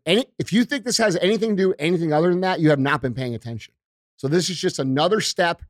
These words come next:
to show these guys, these guys are ripe for the taking and to give morale to our enemies to take us. That's exactly what the fuck it is.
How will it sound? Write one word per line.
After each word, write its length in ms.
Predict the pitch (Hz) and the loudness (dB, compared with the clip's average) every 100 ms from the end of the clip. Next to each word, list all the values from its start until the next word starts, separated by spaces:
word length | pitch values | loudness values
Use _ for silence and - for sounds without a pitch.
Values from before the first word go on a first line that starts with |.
| _ _ _ | _ _ _
to 60 | 139 | -6
show 540 | - 160 143 139 127 _ _ _ _ _ | -2 2 2 2 0 _ _ _ _ _
these 220 | 135 170 - | 2 4 4
guys, 380 | 190 190 175 - _ _ _ | 4 4 2 -2 _ _ _
these 200 | 139 170 | 2 2
guys 240 | - 185 151 | 4 4 4
are 80 | |
ripe 300 | 131 131 190 | 2 2 2
for 140 | - 202 | 2 0
the 80 | 190 | 0
taking 500 | 175 160 165 160 147 _ _ _ - | 0 0 0 -2 -4 _ _ _ -8
and 160 | 135 | -4
to 80 | 139 | -2
give 420 | 110 120 120 185 | -4 -2 2 4
morale 480 | 190 185 170 160 165 | 4 4 4 4 2
to 200 | - 123 | 0 0
our 160 | 139 185 | 4 4
enemies 520 | 165 151 151 147 - _ _ _ _ | 4 4 2 -2 -6 _ _ _ _
to 80 | - | -14
take 280 | 113 165 147 | 0 0 0
us. 280 | - - - _ - | -4 -8 -8 _ -6
That's 200 | 151 170 | -4 -2
exactly 440 | 160 123 160 - | -2 0 -2 -2
what 100 | 147 | -4
the 80 | 143 | -4
fuck 240 | - 143 - | -6 -6 -6
it 60 | |
is. 260 | 127 - | -8 -10